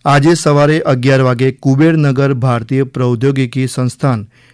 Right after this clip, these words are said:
એટલે કે આઈ ટી આઈ ખાતે ભરતી મેળાનું આયોજન કરાયું છે. કચેરીની અખબારી યાદીમાં જણાવાયું છે કે આ મેળામાં વીસ જેટલી કંપનીઓ યુવાનોની પસંદગી કરશે.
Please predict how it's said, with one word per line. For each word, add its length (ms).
એટલે 300
કે 140
આઈ 240
ટી 240
આઈ 160
ખાતે 360
ભરતી 380
મેળાનું 500
આયોજન 380
કરાયું 420
છે. 200
કચેરીની 560
અખબારી 440
યાદીમાં 420
જણાવાયું 520
છે 200
કે 120
આ 100
મેળામાં 580
વીસ 320
જેટલી 340
કંપનીઓ 540
યુવાનોની 560
પસંદગી 480
કરશે. 560